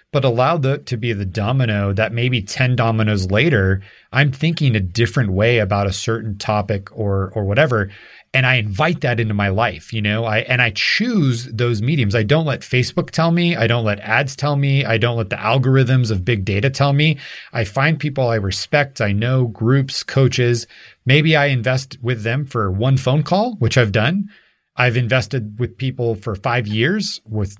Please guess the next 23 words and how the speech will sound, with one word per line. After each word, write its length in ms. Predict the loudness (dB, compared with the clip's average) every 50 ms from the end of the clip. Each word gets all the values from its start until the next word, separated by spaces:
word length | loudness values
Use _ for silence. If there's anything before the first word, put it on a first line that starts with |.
| -10
for 160 | -6 -6 -6
two 240 | -6 -4 -2 0 2
months, 320 | 4 4 4 2 2 0 -2
for 160 | -2 0 0
one 240 | 2 4 2 2 2
conference, 540 | 0 -2 0 0 0 0 0 0 0 0
and 120 | 0 2 2
I've 60 | 2
never 260 | 2 2 2 2 0
gone 280 | 0 0 0 0 0 0
back. 340 | 2 2 0 0 -2 -6 -18 -20 -20 -20 -20 -20 -20 _ _ _ -8 -2
And 140 | 0 0 2
I'm, 200 | 2 0 -2 -6 _
and 160 | -4 -2 -2
I'm 140 | 0 -2 -2 -2
continually 1000 | -2 -4 -4 -4 -6 -8 -6 -4 -2 0 0 0 0 0 0 0 -2 -4 -8 _ -14
saying, 600 | -12 -6 -4 -2 0 0 0 0 -2 -4 -6 -8 _ _ _ _
"Who 180 | -4 -2 0 2
do 160 | 2 2 2
I 120 | 2 2
have 340 | 2 0 0 0 0 -2 -4
to 140 | -4 -6 -6
become 800 | -4 -2 -4 -4 -4 -6 -2 0 2 2 2 2 0 -2 -6 -10